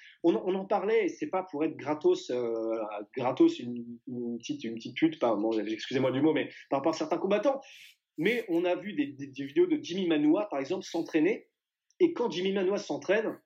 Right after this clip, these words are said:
il y va à reculons, il a pas envie de forcer. Ce qu'il aime, c'est vraiment, c'est se mesurer à un autre être humain dans la cage, et cetera. On, on sent que Jimmy Manuwa, qui est pourtant un contender vraiment d'élite, il a pas cette mentalité de champion.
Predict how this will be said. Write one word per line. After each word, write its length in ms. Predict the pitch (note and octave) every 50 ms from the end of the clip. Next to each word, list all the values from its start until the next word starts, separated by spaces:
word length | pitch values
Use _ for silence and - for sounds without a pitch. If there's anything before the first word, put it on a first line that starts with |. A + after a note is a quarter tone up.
| _ _ _ _ _ _ _ _ _ _ _ - - - - - _ _ -
il 120 | D3+ D#3+
y 80 | E3+ D#3+
va 140 | F3 F3
à 40 | F3
reculons, 540 | - - - - G#3 G3 G3 G3+ G#3+ G#3+ G#3+
il 100 | G3 E3
a 60 | C#3+
pas 140 | - - F#3
envie 160 | F3+ F#3 F#3+ -
de 40 |
forcer. 640 | - - G3 G3 - - - F#3+ G3+ G#3+ G3 E3+ - - - - _ _ _ _ _ _ _ _ -
Ce 120 | - -
qu'il 200 | - - F3+ F#3+
aime, 160 | G#3+ A#3 A3
c'est 160 | G#3 - E3+ D3
vraiment, 320 | C#3 D#3 E3 F3+ F3+ F3
c'est 160 | F3 - D3+
se 120 | D3 - D#3+
mesurer 280 | D#3 D3+ E3+ F3 F3+ E3+
à 40 |
un 120 | D#3+ D3+ D#3
autre 180 | F3 E3+ -
être 200 | D#3+ D3+ - -
humain 240 | D#3 D3+ F3 F#3+ F#3+ E3+
dans 80 | D#3+
la 100 | D3+ C#3+
cage, 180 | - G#3 - -
et 60 | D3+
cetera. 440 | D3+ - D#3 D3 D3+ D3+ F3+ G3 G3+ - - -
On, 120 | F#3 F#3 -
on 100 | A3 G#3
sent 200 | G3+ - - B3 B3+
que 100 | - F3
Jimmy 220 | - - F#3 G3+ G#3
Manuwa, 300 | G3 F#3 F#3 G3+ G#3+ G#3
qui 120 | - D3+
est 60 | C#3+
pourtant 320 | C#3+ F#3 F3+ - G#3+ F3+ D3+
un 80 | C3
contender 540 | - - F#3 E3+ - - F3 E3 E3 F3 F#3 E3+ F3+
vraiment 320 | - D#3 D#3 E3+ D#3+ - -
d'élite, 380 | E3+ E3+ F3 G3+ B3+ E4 - - - - _ _ _ _ _ _
il 120 | - E3+ -
a 80 | -
pas 140 | - - A#3+
cette 240 | - - F3+ - -
mentalité 380 | F#3 F3+ F3+ F#3 G3 F#3+ - E3+
de 40 |
champion. 320 | - - D3 - - D3